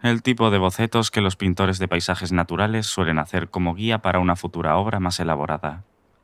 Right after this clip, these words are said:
En primer plano se veía una suave vegetación de color verde pálido,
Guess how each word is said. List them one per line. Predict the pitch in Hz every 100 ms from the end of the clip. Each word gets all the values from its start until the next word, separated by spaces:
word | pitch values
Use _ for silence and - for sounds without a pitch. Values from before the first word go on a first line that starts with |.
| -
En | 113
primer | 123 151 147
plano | 117 107 87 78
se | - 95
veía | 95 120 127
una | 110
suave | - 117 107
vegetación | 90 92 85 82 117 127
de | 117
color | 95 92 82
verde | 78 85 82
pálido, | 80 73 71 71 69